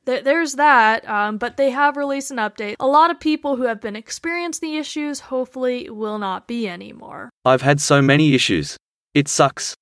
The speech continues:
Speaker 1: You know, Tom, I'm gonna be completely honest with you. I don't believe that you've had issues with this game. I'm sorry, but you're flat out a liar.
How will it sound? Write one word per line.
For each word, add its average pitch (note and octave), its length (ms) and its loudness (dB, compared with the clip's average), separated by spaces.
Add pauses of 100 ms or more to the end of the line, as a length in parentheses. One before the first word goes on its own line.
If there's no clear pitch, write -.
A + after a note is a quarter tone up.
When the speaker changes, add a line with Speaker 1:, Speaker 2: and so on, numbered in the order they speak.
Speaker 1:
You C#4 120 0
know, C4+ 200 2
Tom, A#3 440 0
I'm C4 200 0
gonna D#4 160 -2
be C4 140 -4
completely A3+ 580 -2
honest G3+ 380 -2
with A3+ 200 -4
you. A3 260 0
I C4 180 4
don't A3 420 0
believe G3 380 -4
that G3 120 -4
you've G3+ 160 -6
had G#3 200 -2
issues G#3+ 380 -4
with A3+ 140 -10
this A#3 220 -2
game. A3+ 280 -2
I'm G#3+ 200 -2
sorry, G#3+ 440 2
but G#3 140 -6
you're G#3 160 -4
flat G#3 400 0
out G#3 180 4
a G3+ 60 -2
liar. F#3+ 560 -2